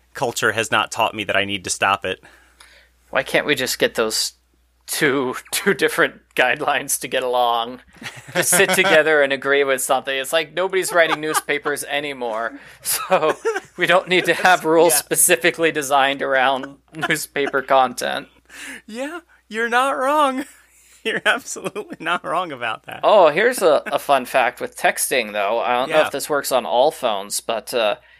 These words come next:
Speaker 2: if you do two spaces in a row, it doesn't matter if it's after a period or not.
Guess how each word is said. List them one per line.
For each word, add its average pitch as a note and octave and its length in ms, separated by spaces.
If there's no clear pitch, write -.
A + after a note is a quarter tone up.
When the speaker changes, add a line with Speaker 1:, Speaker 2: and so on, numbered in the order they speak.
Speaker 2:
if D#3 220
you D3+ 80
do E3 500
two D3 260
spaces A#2+ 720
in B2 100
a A#2+ 60
row, A#2+ 320
it A#2+ 100
doesn't B2+ 240
matter B2 160
if A2+ 120
it's B2 120
after B2 260
a G2 60
period B2 460
or G2+ 80
not. G#2 180